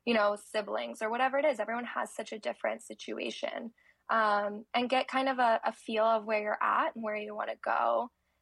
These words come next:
Then I take about a week, um, to turn around a plan.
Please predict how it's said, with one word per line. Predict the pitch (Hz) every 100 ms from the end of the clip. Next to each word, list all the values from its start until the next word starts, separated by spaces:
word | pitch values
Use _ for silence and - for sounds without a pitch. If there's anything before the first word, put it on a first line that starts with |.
| _ -
Then | 240 269 311 -
I | 247 254
take | - 311 311
about | 277 240 220 -
a | 214
week, | 208 196 202 233 - _ - _
um, | - 214 165 170 123 - -
to | 233
turn | - 214 208
around | 208 202 233
a |
plan. | - - - - 240